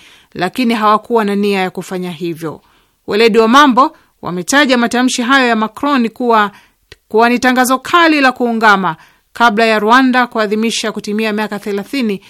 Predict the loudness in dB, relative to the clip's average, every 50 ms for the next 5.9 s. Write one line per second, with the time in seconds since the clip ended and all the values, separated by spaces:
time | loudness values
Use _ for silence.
0 | -20 _ _ _ _ -4 -2 -2 0 -2 -2 -2 -2 -2 0 0 2 4 4 2
1 | 2 0 -2 0 0 0 0 0 0 0 0 0 0 0 -2 -2 -4 -4 -2 -2
2 | -2 -2 -2 -4 -6 -8 -12 _ _ _ _ _ _ -8 -6 -4 -4 -4 -2 -2
3 | -4 -4 -4 -2 -2 -2 -2 -2 -2 -4 -2 0 -2 -2 -4 _ _ _ _ -14
4 | -8 -6 -4 -4 -4 -4 -4 -4 -2 -2 -2 0 0 0 -2 -2 -4 -4 -4 -4
5 | -4 -4 -4 -4 -4 -4 -4 -6 -4 -2 -2 0 0 0 -4 -4 -6